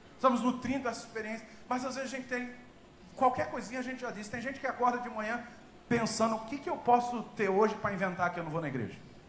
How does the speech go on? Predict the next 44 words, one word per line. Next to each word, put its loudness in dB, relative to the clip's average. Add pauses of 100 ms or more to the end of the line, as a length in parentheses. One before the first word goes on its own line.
(720)
Sabe 2
que 4
eu 2
tô 0
com -4
uma 2
dor 4
de -2
cabeça? 2
Porque -8
daí -4
se -10
o -10
pastor -4
Jorge 0
perguntar -4
amanhã, -2
eu -6
digo -10
que -14
tá -2
com -6
dor -6
de -12
cabeça. -2 (2000)
A -2
gente -4
começa -2
a -8
se -12
esconder -2
atrás 2
de -6
limitações, -2
de -6
um -4
monte -4
de -8
limitações. -4
Irmãos, -2
todos 0
nós 4
temos -4
limitações. -6